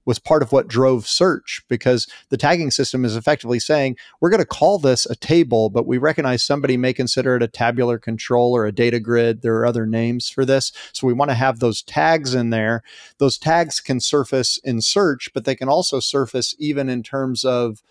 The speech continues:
navigation. We could have categorical navigation or different ways to convey the whole list. Because, I mean, if, if you're talking about a large component library, like the one that we were building ended up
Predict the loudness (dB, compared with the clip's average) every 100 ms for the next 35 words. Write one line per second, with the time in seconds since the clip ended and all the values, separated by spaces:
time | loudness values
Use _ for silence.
0 | _ -8 -2 0 0 0 0 0 -4 -6
1 | -6 -4 -2 0 0 -2 -6 -2 -2 0
2 | -2 0 -4 -2 -4 -4 -2 -4 -6 -8
3 | -8 -8 -8 -8 -4 -2 -2 -6 -6 -6
4 | -6 _ _ _ -6 -2 2 2 2 0
5 | -4 -4 0 2 2 2 2 2 -4 -10
6 | -14 -10 -2 -2 -2 -12 -8 0 2 2
7 | -2 0 2 2 0 2 2 4 2 0
8 | -6 -2 -2 0 0 0 -2 -2 -2 0
9 | 2 0 -6 _ _ _ -2 -2 0 -2
10 | 0 0 2 0 0 -4 -6 -8 -4 0
11 | 0 -2